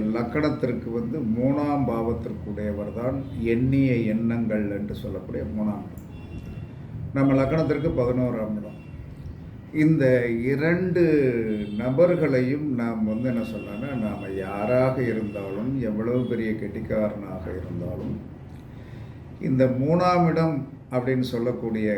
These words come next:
கிரக-, கிரகம், பதினோராம் இடம் என்று சொல்லக்கூடிய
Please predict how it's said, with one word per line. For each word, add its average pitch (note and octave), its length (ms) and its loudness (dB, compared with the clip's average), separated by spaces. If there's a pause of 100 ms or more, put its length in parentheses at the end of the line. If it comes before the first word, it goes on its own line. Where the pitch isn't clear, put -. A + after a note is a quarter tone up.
(260)
கிரக-, C3+ 380 2 (360)
கிரகம், B2 440 4 (920)
பதினோராம் C#3+ 640 4
இடம் B2 240 4
என்று G#2+ 220 0
சொல்லக்கூடிய G2+ 600 -6